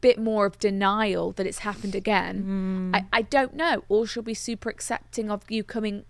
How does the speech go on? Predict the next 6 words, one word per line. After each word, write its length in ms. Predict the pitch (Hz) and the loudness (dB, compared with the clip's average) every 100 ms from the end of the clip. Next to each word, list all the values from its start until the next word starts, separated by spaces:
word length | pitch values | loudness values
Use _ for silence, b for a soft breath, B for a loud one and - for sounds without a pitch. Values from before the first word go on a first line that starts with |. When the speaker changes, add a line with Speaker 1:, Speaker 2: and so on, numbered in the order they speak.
| - - - | -20 -20 -18
Speaker 1:
coming 360 | - 240 254 233 | -2 0 0 -2
to 300 | - 185 185 | -2 -2 -2
her. 280 | 185 156 214 | -4 -4 -4
Speaker 2:
Mm. 520 | 196 190 190 185 185 - - - | -2 -2 -2 -2 -6 -12 -20 -6
Speaker 1:
Uh, 160 | 202 196 - - - _ - - | -2 -2 -6 -20 -20 _ -20 -20
fuck. 680 | - - - 247 196 - - | -20 -16 -12 -12 -12 -18 -20